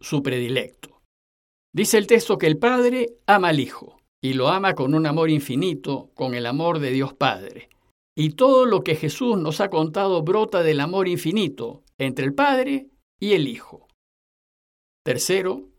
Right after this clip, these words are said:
como el Padre ama al Hijo infinitamente, le ha confiado todo. Por tanto, Jesús posee la vida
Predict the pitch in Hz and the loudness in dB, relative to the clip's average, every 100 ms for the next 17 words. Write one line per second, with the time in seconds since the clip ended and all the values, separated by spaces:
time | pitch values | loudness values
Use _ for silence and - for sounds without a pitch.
0 | _ _ _ _ _ 143 147 151 269 247 | _ _ _ _ _ -2 0 0 4 6
1 | 220 - 226 226 214 - 151 156 196 156 | 6 6 4 6 4 2 0 0 0 -2
2 | 156 143 139 143 190 202 214 143 139 170 | -2 -2 0 -2 0 -2 0 -2 -2 -6
3 | 147 139 156 156 139 147 147 156 156 113 | -4 0 2 2 -2 -2 2 2 0 -6
4 | 110 113 - _ _ _ _ _ _ _ | -8 -14 -20 _ _ _ _ _ _ _
5 | - 151 208 208 196 160 160 214 - 151 | -2 0 2 2 0 -2 -2 -2 -2 -4
6 | - 196 190 156 175 202 147 135 | -2 0 2 0 0 -2 -2 -4